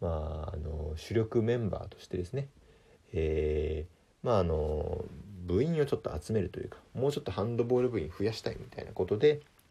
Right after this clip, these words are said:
えー、集めてたんですけど、<laughs> そうするとですね、あの、また一平が、あの、「ハンドボール面白いの？」みたいに言ってきまして、「あ、もう面白いよ」みたいに言ったら、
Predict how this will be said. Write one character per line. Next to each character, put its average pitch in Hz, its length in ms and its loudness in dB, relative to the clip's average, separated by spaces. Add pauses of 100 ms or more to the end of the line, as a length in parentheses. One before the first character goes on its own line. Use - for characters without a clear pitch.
(540)
え 85 240 0
ー、 76 100 -4
集 - 60 -2
め 95 80 0
て - 100 -6
た - 100 -10
ん - 60 -8
で - 60 -12
す - 100 -18
け - 100 0
ど、 131 320 2 (260)
<laughs> - 260 -20
そ - 120 6
う - 20 8
す 147 100 0
る 151 80 4
と 104 80 8
で 87 60 8
す - 100 -4
ね、 - 100 2
あ - 40 0
の、 76 340 2 (360)
ま - 60 -6
た 110 80 8
一 107 160 2
平 107 140 4
が、 104 100 2
あ 101 40 2
の、 98 100 -2
「ハ 107 100 -2
ン 135 40 0
ド 143 80 4
ボ 143 100 6
ー 127 40 10
ル 98 60 10
面 87 140 4
白 98 160 0
い 90 40 0
の？」 - 120 0
み - 60 -6
た - 100 -6
い - 40 -8
に - 80 -12
言 110 60 -14
っ - 40 -14
て - 80 -12
き - 100 -10
ま - 80 -8
し - 80 -14
て、 - 100 -16 (580)
「あ、 147 80 6
も 143 240 2
う - 40 -2
面 120 140 -4
白 123 160 -2
い 113 40 2
よ」 - 180 0
み - 80 -20
た - 100 -8
い - 20 -4
に 76 80 -4
言 - 40 -12
っ - 20 -20
た - 100 2
ら、 - 140 -4